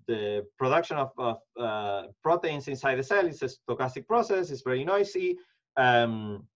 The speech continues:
there's, uh, thermal noise, there's noise associated to the copy number of these proteins, but nevertheless, they are able to create these remarkable structures that are, that are sort of hundreds of nanometers in size, and they're,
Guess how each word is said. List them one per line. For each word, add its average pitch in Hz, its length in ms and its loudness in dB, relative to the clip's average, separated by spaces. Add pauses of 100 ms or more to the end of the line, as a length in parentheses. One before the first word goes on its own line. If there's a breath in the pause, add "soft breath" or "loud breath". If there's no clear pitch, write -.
(640)
there's, 123 460 2
uh, 113 360 4
thermal 175 320 2
noise, 165 380 2
there's 123 340 0
noise 135 360 0
associated 127 580 -2
to 127 100 -4
the 117 80 0
copy 143 260 -4
number 131 260 -2
of 123 160 -6
these 123 100 -8
proteins, 185 440 -2 (380 soft breath)
but 151 160 4
nevertheless, 156 640 0 (220)
they 135 80 8
are 143 80 6
able 139 240 -2
to 131 260 -8 (220)
create 143 320 0
these 131 220 -6
remarkable 135 800 2
structures 175 540 0
that 135 120 2
are, 123 240 4 (120)
that 123 120 2
are 131 260 4 (140)
sort 123 240 -4
of - 60 -20 (720)
hundreds 151 400 -2
of 131 100 -4
nanometers 139 640 -2
in 117 80 -4
size, 170 460 0 (380)
and 120 380 -2 (100)
they're, 131 460 2